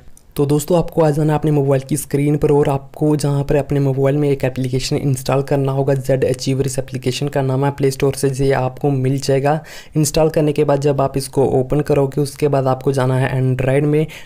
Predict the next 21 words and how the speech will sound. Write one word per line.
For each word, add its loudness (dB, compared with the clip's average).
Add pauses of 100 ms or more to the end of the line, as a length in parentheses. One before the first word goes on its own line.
(120)
डाटा 0
फोल्डर 2
में 2
जाना 2
है 2
और 2
उसके 0
बाद 2
आपको 0
जहाँ 0
से -2
काम 0
डॉट 0
पबजी 0
डॉट 2
आई 0
मोबाइल 0
का -2
जो 0
फोल्डर 0
है 2